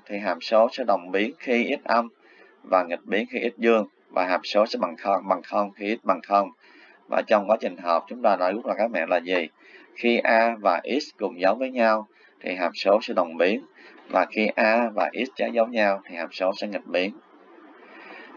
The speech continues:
Rồi, phát xuất từ cái điều ở trên là khi A dương thì giá trị y của hàm số luôn luôn lớn bằng không và nó sẽ đạt giá trị nhỏ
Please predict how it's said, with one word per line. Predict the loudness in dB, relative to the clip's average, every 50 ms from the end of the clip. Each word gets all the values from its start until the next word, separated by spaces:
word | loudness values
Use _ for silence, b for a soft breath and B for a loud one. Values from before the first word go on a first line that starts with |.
| -4 0
Rồi, | 4 4 6 4 4 2 -2
phát | -8 -10 -8
xuất | -6 -6 -4 -2
từ | -2 -4 -2
cái | -2 -2
điều | -2 0 2 4
ở | 4 2 2 2
trên | 4 6 6 6 4
là | 2
khi | -4 -6 -6 -4 0
A | 2 2 2 2
dương | 0 -2 -2 -2 0 0 0 -2 -6 -10 b b b b b b b b _ -4
thì | 0 0 2 2 2
giá | 2 2 2 0
trị | -2 -2 -2 -2 -2 -2
y | 0 2 2 2 0 -2
của | -4 -6 -6 -4
hàm | -4 -4 -6 -6
số | -2 0 2 2
luôn | 2 0 -2 -2
luôn | -2 -2 0 2
lớn | 2 2 2 2 0
bằng | -6 -10 -10
không | -10 -4 0 0 0 0 0 -6 _ _ _ _ _ _ _ -20 -14 -6
và | -2 -2 0
nó | 0 0 0
sẽ | 2 2 4 4 4 4
đạt | 4 2 2 0
giá | -2 -4 -4 -4 -4
trị | -4 -4 -2 -2 -2 -4 -4
nhỏ | -4 -4